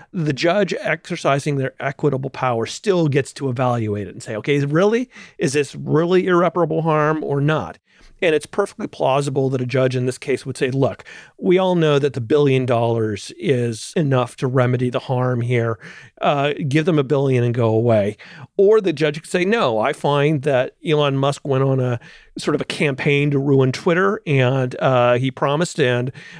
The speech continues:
uh, now just, you know, money damages is not gonna be enough. He's gotta, they have to have the benefit of the bargain." But he, here's kind of the thing overarching all of this, Josh, in, in my opinion, is that what you're seeing here is a contract that's very one-sided for Twitter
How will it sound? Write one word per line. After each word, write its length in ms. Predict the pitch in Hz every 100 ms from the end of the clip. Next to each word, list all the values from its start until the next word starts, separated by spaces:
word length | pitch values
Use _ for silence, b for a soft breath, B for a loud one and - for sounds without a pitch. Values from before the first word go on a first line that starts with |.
| B -
uh, 260 | 143 139
now 440 | 143 131 131 147 143
just, 360 | 120 135 -
you 80 | -
know, 100 | 143
money 240 | 151 139 147
damages 460 | 143 143 139 135
is 140 | 143 160
not 140 | 139
gonna 140 | 151
be 100 | 139
enough. 200 | 139 151
He's 180 | - 151
gotta, 380 | - 135 147 151
they 240 | 147 143
have 180 | 135 156
to 60 | -
have 140 | 151
the 60 | 139
benefit 460 | 131 139 139 151 - B B B B -
of 100 | 160
the 80 |
bargain." 440 | 165 202 208 135 - B B B -
But 160 | 196
he, 140 | 190 -
here's 260 | 170 233 -
kind 180 | 233
of 60 | 202
the 80 | 180
thing 220 | - 147 -
overarching 640 | 160 156 143 139 135 127 127
all 260 | 135 127
of 60 | 98
this, 200 | 85 -
Josh, 360 | 135 98 98
in, 100 | - -
in 260 | 151 139
my 160 | 135 147
opinion, 460 | 143 123 98 98
is 260 | - 160 139
that 220 | 139 131 B B B _ _
what 200 | 147 190
you're 100 | 220
seeing 260 | - 147 131
here 140 | 131
is 80 | 117
a 60 |
contract 540 | - - 135 123 127 120
that's 120 | 127
very 420 | 123 135 143 143
one-sided 840 | 127 123 123 120 - 117 117 110 110
for 100 | 104
Twitter 460 | - 107 104 -